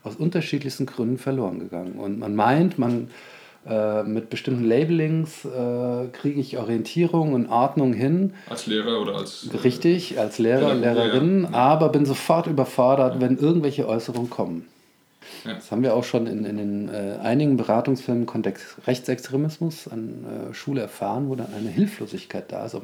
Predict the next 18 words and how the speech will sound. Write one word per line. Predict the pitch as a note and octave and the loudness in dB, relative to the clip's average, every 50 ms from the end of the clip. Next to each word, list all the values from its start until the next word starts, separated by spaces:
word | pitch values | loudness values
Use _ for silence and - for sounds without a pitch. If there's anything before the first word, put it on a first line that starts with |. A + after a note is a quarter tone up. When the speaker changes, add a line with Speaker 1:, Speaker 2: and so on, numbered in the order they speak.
| A2+ | -2
Speaker 1:
obwohl | A2 B2 C#3+ E3 G3+ G3+ D#3+ - - | 0 2 2 4 4 2 0 0 -2
ein | A#2 A#2+ B2+ C3 | 0 2 4 4
Know-how | C3 B2 C3 C3 - - A#2 D3+ G#3+ A3 F#3+ D3 | 4 4 4 2 2 2 2 4 4 4 4 2
im | C3 B2 | 0 -2
Grunde | - - C3+ C#3+ D3+ | -2 -2 -2 -2 0
genommen | D3 D3 C#3+ F3 D#3+ D#3 D#3 D#3+ | 0 4 6 6 6 6 4 2
in | - C#3+ | 2 2
der | C3 B2 - | 2 2 4
Arbeit | A#2+ C3 C#3+ E3+ D3+ | 4 4 4 2 2
mit | C#3+ C#3 B2+ | 2 2 2
Jugendlichen | A#2+ B2+ C#3 D3+ D#3+ D3 B2+ A2 | 2 2 4 4 4 2 2 2
Speaker 2:
Ein | - | 2
Speaker 1:
vorhanden | A#2 D#3 G#3+ G#3 D3+ G2 F#2 | 2 4 4 4 2 2 -2
ist, | F#2 - - - - | -6 -10 -10 -8 -6
ne? | G2+ G#2+ A#2+ C3+ C#3 D3 G2 A2+ A#2+ A#2+ A2 | -4 -2 -2 -2 -4 -6 -8 -8 -8 -4 -2
Speaker 2:
Ja, | A2+ A#2 A#2 A2+ - - - | 0 0 0 0 -2 -6 -8
ja, | A#2 A2+ | -8 -6
ja. | A2+ A2 G2 | -6 -6 -8